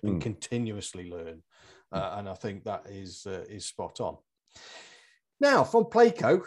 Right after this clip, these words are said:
Speaker 1: na-, uh, days, it started off, started off with, uh, the Ford Centenary,
Speaker 2: Mm.
Speaker 1: and you, it's, like, twenty years on. Uh,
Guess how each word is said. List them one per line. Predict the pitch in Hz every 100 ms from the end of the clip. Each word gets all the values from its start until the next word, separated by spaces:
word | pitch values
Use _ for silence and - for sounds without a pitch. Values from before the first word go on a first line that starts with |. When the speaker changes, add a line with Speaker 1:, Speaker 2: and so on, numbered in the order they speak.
| _ _ -
Speaker 1:
na-, | 123
uh, | 127 143 143
days, | 135 139 185 - 110
it |
started | - 156 147 127
off, | 143 147 - -
started | - 135 127 131
off | -
with, | 123 117 104
uh, | 120 110
the | 104
Ford | - 120 120
Centenary, | - 113 120 123 131 165 _ _ 113
Speaker 2:
Mm. | 101 - _ _ -
Speaker 1:
and | 117 113
you, | 98 _ -
it's, | 117 120 -
like, | 117 -
twenty | - 113 120
years | 113 104
on. | 110 92
Uh, | 110